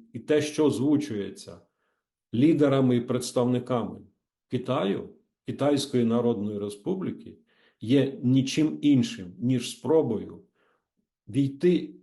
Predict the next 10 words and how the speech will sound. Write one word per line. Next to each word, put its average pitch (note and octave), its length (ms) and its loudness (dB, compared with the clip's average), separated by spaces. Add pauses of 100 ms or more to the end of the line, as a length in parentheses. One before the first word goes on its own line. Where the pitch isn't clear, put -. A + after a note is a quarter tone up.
(120)
увійти C#3+ 560 4
від A#2 180 4
відповідальності A#2 1200 -2 (640)
за A#2 420 -4
союзницькі C3+ 920 -2
дії B2 640 -8 (440)
і C3 120 0
надання C3 500 0
допомоги A#2 760 -4 (320)
агресору A2+ 800 -2